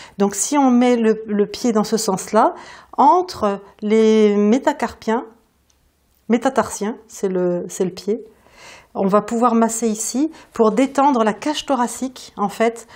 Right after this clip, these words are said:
pour mieux respirer et détendre tout, tout, tout au niveau de, de ce qui se, se, se retrouve tendu, en fait, en, en cas de stress.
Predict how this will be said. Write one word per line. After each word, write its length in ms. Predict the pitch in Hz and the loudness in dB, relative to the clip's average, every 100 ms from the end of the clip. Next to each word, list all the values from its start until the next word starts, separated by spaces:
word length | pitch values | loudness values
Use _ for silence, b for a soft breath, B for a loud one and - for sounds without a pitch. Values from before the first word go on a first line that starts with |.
| B B | B B
pour 160 | 220 208 | -2 2
mieux 500 | 220 240 285 320 339 - - - | 4 4 2 0 -4 -16 -20 -18
respirer 920 | 165 185 262 262 - 226 214 220 - B B B - | -12 -2 0 0 -2 0 4 2 0 B B B -2
et 140 | 208 | 0
détendre 720 | 185 233 226 226 247 196 170 - - - | 2 0 2 0 2 0 -4 -8 -20 -14
tout, 140 | - 285 | -8 -6
tout, 160 | 247 | -6
tout 300 | 233 - 233 - - _ - b b b b b b - | -8 -4 -6 -6 -20 _ -20 b b b b b b 0
au 140 | 202 | 2
niveau 520 | 208 202 196 220 208 | 4 2 4 4 4
de, 460 | 175 175 190 185 185 | 0 0 2 2 2
de 120 | 180 | 0
ce 120 | 180 | -2
qui 100 | - | -4
se, 200 | 208 226 | 0 0
se, 280 | 220 226 202 | 2 2 2
se 140 | 196 | 2
retrouve 320 | 220 - 233 - | -4 -2 -6 2
tendu, 320 | 247 247 269 | 2 4 2
en 80 | 208 | 2
fait, 240 | 233 226 | 0 2
en, 240 | 202 196 | 0 0
en 200 | 190 202 | -4 -4
cas 140 | 196 214 | -2 -2
de 80 | 202 | -2
stress. 560 | - - 160 - - | -6 -10 -12 -12 -20